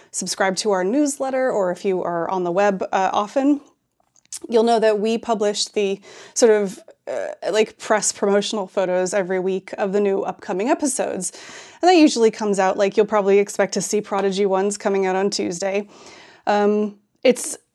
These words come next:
it's very cool that they're doing this well in advance. They're clearly trying to ramp up the promotional activity for Star Trek Picard, which is coming out, like I said, in March. Uh, but you can see some of that, uh, for yourself to start off with. And what's really exciting,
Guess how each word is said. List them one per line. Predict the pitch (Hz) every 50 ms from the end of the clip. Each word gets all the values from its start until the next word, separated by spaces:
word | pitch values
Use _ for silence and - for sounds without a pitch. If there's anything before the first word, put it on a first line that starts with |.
| -
it's | 247 247 202 - 220
very | 208 233 247 254 254 247
cool | - - - 233 214 208 202
that | 202 202 -
they're | 214 196 190
doing | 190 208 196 196 196 196
this | 190 190 185 - -
well | - 196 196 185 180
in | 185 185
advance. | 175 165 156 - - - - - -
They're | - 185 185 180
clearly | - - 220 208 208 214
trying | 214 - - 214 202
to | 185
ramp | 175 175 175 190 190 208 208 208
up | 214 208 -
the | 202
promotional | 180 - 196 190 190 196 190 - - - -
activity | - - - - - 262 - 285 247 277 269
for | 254 - 226 202
Star | - - 190 190
Trek | - - - - - -
Picard, | 175 - - - 214 220 220 220 208
which | 208 208 -
is | 190 - -
coming | - 190 175 175 170 165
out, | 165 170 - - _ _ -
like | 151 160 - 220
I |
said, | 262 - - 226 202
in | 233 277 202 202 226
March. | 214 208 202 196 196 202 - - - - - - - - - - -
Uh, | 208 196 190 196
but | 185 208 202
you | 208 214 214
can | - 220 214
see | 202 - - - 254 254 240
some | 247 - 226 202
of | 202 185
that, | 196 190 190 190 190 - - - - - - - -
uh, | 185 175 170 180
for | - - - 220
yourself | 202 196 196 - - - 254 220 208 214 208 208 -
to | - 202 196
start | - - 208 185 185
off | 202 220 233 214 - -
with. | 208 196 190 196
And | - - 208
what's | 202 202 - -
really | - 254 285 294 277 262
exciting, | 247 - - 240 220 214 208 202 202 208 -